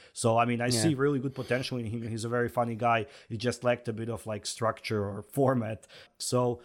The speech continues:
Speaker 1: but yeah, and then I came out, and, uh, it went, I think first, like, five, ten, fifteen minutes went really well. But then I
Speaker 2: Mm-hmm.
Speaker 1: think I also forgot how to, like, keep that audience, you know, uh, and, uh,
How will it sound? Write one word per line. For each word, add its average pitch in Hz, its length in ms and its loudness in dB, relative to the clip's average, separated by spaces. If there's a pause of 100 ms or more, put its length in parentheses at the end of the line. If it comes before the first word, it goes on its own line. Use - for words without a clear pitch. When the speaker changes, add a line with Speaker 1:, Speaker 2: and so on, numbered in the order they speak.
(160)
Speaker 1:
but 143 140 2
yeah, 220 180 2
and 120 120 -6
then 147 100 -4
I 151 80 -4
came 147 240 -2
out, 147 400 0 (260)
and, 123 340 2
uh, 117 320 -2 (600)
it 139 240 2
went, 151 400 2
I 123 80 2
think 175 220 -4
first, 156 320 0
like, 120 160 -4
five, 131 340 0
ten, 131 280 -4
fifteen 135 340 -6
minutes 139 300 -6
went 120 220 -6
really 120 320 -4
well. 127 360 0 (540)
But 120 180 2
then 139 300 2
I 117 120 0
Speaker 2:
Mm-hmm. 147 80 2
Speaker 1:
think 135 180 -4
I 127 80 0
also 127 260 -4
forgot 120 500 0 (160)
how 117 240 2
to, 110 240 -6 (140)
like, 107 320 -12
keep 139 320 2
that 120 260 2
audience, 117 680 -2 (320)
you 113 120 -6
know, 117 300 2
uh, 113 300 -6
and, 113 380 -4
uh, 113 200 -6